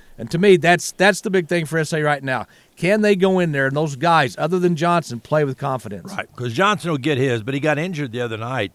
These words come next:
Speaker 2: at the game that we were there, and he was hobbling around a little bit, and he had to have some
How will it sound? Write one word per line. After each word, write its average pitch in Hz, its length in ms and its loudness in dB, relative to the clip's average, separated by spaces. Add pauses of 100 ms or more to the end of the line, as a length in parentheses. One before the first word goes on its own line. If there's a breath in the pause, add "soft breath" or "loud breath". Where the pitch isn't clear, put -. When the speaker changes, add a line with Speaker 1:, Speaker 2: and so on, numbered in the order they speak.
Speaker 2:
at 85 100 -14
the 95 60 -12
game 101 200 -8
that 90 120 -12
we 101 100 -8
were 117 100 -8
there, 78 220 -10
and 101 100 -8
he 101 60 -10
was 78 140 -14
hobbling 113 340 -4
around 98 280 -6
a 101 40 -10
little 80 160 -12
bit, 82 240 -10 (460 soft breath)
and 123 180 -6
he 139 60 -2
had 139 80 0
to 127 80 -2
have 127 160 -4
some 110 80 -8